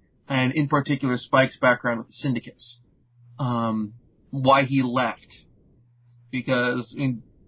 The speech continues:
if you've seen enough gangster movies, you know, n-, people normally don't leave syndicates or organized crime groups. It's a hard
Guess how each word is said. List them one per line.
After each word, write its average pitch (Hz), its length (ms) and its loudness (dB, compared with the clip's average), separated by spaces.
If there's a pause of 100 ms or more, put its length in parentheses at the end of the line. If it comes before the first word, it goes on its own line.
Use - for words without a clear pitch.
(120)
if 151 180 2
you've 135 180 -2
seen 151 160 2
enough 131 200 0
gangster 131 300 0
movies, 123 200 0
you 127 80 0
know, 117 300 2 (300)
n-, 180 440 0 (160)
people 220 540 4 (240)
normally 226 640 4 (140)
don't 175 340 2
leave 143 500 4 (200)
syndicates 120 760 0
or 123 320 6
organized 131 440 4
crime 120 260 2
groups. 110 480 -4 (580)
It's 175 200 2
a 160 60 6
hard 170 480 4